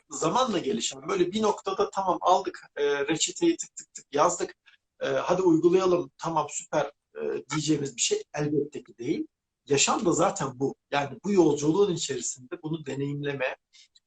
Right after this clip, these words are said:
deneyimlerimizi tekrar, e, bir çıkarıma dönüştürme, buralardan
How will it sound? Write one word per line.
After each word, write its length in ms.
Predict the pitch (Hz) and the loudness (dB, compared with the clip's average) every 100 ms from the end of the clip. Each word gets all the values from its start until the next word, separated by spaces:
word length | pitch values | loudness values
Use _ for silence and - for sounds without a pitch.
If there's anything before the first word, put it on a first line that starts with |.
| _ | _
deneyimlerimizi 760 | 143 151 170 165 170 170 160 170 | 2 4 4 4 2 2 -2 -4
tekrar, 580 | - 175 190 165 - - _ 127 | -2 0 2 2 0 -14 _ -2
e, 40 | 127 127 131 127 - | 0 0 0 0 -4
bir 300 | 143 143 151 _ _ _ 113 - - - | -4 -4 -6 _ _ _ _ -20 -10 -4
çıkarıma 500 | - 147 135 143 143 | -2 0 0 0 -2
dönüştürme, 640 | 143 135 - 113 117 117 | -2 -4 -8 -8 -6 -6
buralardan 580 | 120 131 131 117 139 | -6 0 0 0 -6